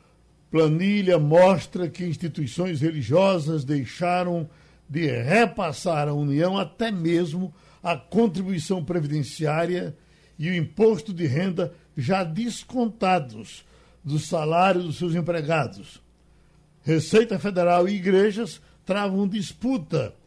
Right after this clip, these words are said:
envolvendo imunidade no pagamento de impostos. E aí tem um bilhão e novecentos milhões de reais nessa jogada.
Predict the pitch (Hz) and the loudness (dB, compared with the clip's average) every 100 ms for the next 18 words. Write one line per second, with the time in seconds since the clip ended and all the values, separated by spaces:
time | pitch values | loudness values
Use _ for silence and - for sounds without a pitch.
0 | _ _ _ 165 156 180 143 113 214 202 | _ _ _ -4 0 2 2 2 2 0
1 | 190 170 175 202 185 139 147 156 151 175 | -2 -2 -2 -4 -4 -2 0 -2 -4 -10
2 | 151 _ _ - 151 - 185 175 - 131 | -14 _ _ -8 -8 -2 -4 -2 -4 -2
3 | 147 156 - 165 202 127 131 147 175 - | -2 -2 -6 -10 -12 -8 -4 -4 -6 -12
4 | - 143 120 - 170 131 - - _ - | -6 -4 -4 0 0 0 -6 -20 _ -20
5 | - - _ _ _ 143 143 156 151 175 | -20 -20 _ _ _ -2 2 0 0 -2
6 | 143 - _ _ - 208 294 196 160 233 | -2 -6 _ _ -6 -4 -2 -6 0 2
7 | 226 208 190 196 208 214 196 _ _ _ | 4 4 4 4 4 0 -6 _ _ _
8 | _ _ - 165 190 208 196 156 - 196 | _ _ -8 -2 2 2 0 -4 -4 -4
9 | 202 208 156 202 180 156 175 175 175 165 | -4 -6 -4 -2 0 2 2 2 -2 -4
10 | - - - 175 165 175 151 160 175 160 | -8 -16 -8 -2 2 2 4 4 2 -4
11 | - _ _ _ _ _ - 151 165 165 | -14 _ _ _ _ _ -4 0 0 0
12 | 156 156 139 160 127 92 - | 0 0 2 2 2 -4 -14